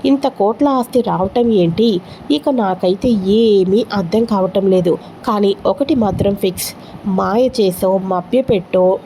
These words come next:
లేకపోతే సూసైడ్ చేసైనా సరే ఆ ముహూర్తానికి గల పెళ్లి చేసుకున్న వాళ్ళు ఎప్పటికీ విడిపోరు" అని చెప్పేసి అంటున్నారు. "కాబట్టి నేను ఏదో ఒకటి గ్యాంబ్లింగ్ చేసైనా సరే మిత్ర చేత మూడు ముళ్ళు వేయించి తీరుతాను.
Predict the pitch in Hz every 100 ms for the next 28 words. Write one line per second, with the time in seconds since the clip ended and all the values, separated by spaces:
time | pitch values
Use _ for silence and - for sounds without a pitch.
0 | - 233 269 - - 208 - 214 - 262
1 | 294 311 285 - 208 202 233 214 202 196
2 | - - - 180 226 202 190 202 - -
3 | - 240 240 208 196 277 285 285 277 269
4 | 226 220 220 190 233 254 233 - 208 196
5 | 185 226 - 190 - 294 294 247 196 180
6 | 208 240 220 208 208 208 190 190 180 233
7 | 208 190 196 185 180 - - - - -
8 | 180 170 165 226 190 190 - - 226 247
9 | 226 214 185 196 254 254 247 233 185 185
10 | 175 202 240 226 208 196 202 226 214 202
11 | - 196 180 - - - 214 220 311 320
12 | 254 196 208 208 185 190 247 233 214 208
13 | 208 185 190 220 208 - 208 - 196 208
14 | 208 180 175 180